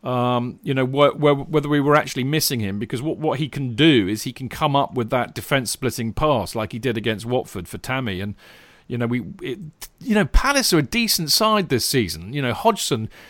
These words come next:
may be many things, but he knows how to organise a side, and he's re-, he's got them really well organised, and they were proving quite a tough nut to crack.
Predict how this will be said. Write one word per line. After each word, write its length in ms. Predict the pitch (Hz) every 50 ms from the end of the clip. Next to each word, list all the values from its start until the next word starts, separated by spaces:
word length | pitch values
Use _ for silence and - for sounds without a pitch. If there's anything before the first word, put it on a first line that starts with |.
| - -
may 160 | - 175 196 214
be 140 | 175 180 165
many 300 | 170 196 208 202 190 180
things, 300 | - - 185 165 131 107 92
but 140 | - 143 139
he 60 | 143
knows 320 | 147 160 175 180 185 180 -
how 140 | 180 165 160
to 60 | 156
organise 600 | 156 156 160 160 139 143 131 113 104 101 98 90
a 80 | 101 95
side, 480 | - - 110 95 90 85 90 90 - -
and 120 | - 117 113
he's 160 | 123 127 117
re-, 220 | 131 160 165 -
he's 140 | 139 131 123
got 180 | - 175 170 -
them 240 | 123 117 117 127
really 320 | 135 151 156 156 151 143 135
well 200 | 123 131 127 123
organised, 500 | 123 127 131 110 127 101 90 87 90 -
and 80 | 120 135
they 80 | 143
were 120 | 147 147 135
proving 380 | - _ - 175 151 127 127 117
quite 200 | - - - -
a 60 | - _
tough 260 | - - 160 135 -
nut 220 | 151 139 117 - -
to 80 | -
crack. 440 | 127 - - 147 131 104 - - -